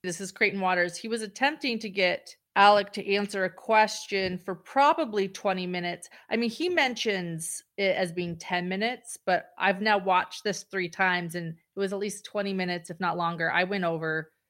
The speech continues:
thirty plus minutes of watching this, him asking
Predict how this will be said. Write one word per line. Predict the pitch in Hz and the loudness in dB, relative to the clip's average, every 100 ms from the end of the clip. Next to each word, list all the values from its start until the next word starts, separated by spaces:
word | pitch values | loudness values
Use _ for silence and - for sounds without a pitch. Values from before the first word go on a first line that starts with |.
| _ - | _ 0
thirty | 208 202 202 190 180 170 165 | 4 6 4 0 -2 -4 -6
plus | - 190 170 - | 0 2 2 -2
minutes | 170 175 170 165 | -4 -2 -2 -4
of | 156 | -6
watching | 165 170 156 - 147 143 156 _ _ _ _ | 2 2 2 -6 -10 -12 -16 _ _ _ _
this, | 165 175 156 - | 0 0 0 -4
him | 196 175 | -8 -4
asking | 180 170 - 180 170 156 | -2 -2 -4 -6 -6 -6